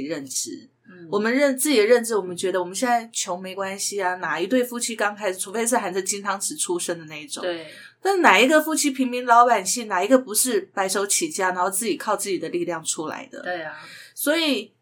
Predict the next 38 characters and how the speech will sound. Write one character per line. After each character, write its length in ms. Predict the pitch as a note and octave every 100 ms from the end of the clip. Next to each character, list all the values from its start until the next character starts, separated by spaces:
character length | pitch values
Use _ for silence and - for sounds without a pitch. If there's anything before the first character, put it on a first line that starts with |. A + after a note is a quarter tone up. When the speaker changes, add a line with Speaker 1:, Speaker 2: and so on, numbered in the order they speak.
| _
Speaker 1:
我 140 | - A3+
觉 160 | B3+
得 80 | B3+
贫 260 | C4 A#3 A#3
贱 420 | B3+ C4+ F#3+ -
没 160 | - G#3
有 100 | A#3+
所， 240 | B3+ F3 -
没 160 | F#3+
有 80 | A#3
所 160 | B3 E3+
谓 140 | F#3
真 180 | F#3+ F#3
正 160 | G3
的 80 | F3+
贫 240 | F3 E3 C#3
贱， 400 | - E3 A#2+ _ _ _
他 160 | - C4+
所 220 | C#4 G3+
有 80 | G#3+
的 200 | G#3 C3
贫 320 | - E3+ F3
贱， 300 | F#3+ A3 C#3
Speaker 2:
嗯。 60 | - _
Speaker 1:
事 240 | - B3+ A3
实 100 | F3
上 380 | - G3 - _
是 180 | - A3+
心 380 | - - A#3 A#3
灵， 320 | D3+ C#3 D3+ _ _ _
Speaker 2:
对。 260 | - F#3+ F3
Speaker 1:
心 360 | D#3+ C#4 D4+
灵 180 | D4 G#3
上 240 | A3+ A3 G#3
面 160 | G3
的 60 | E3+
贫 340 | - D3+ C#3+
贱。 380 | D3 - D#3 -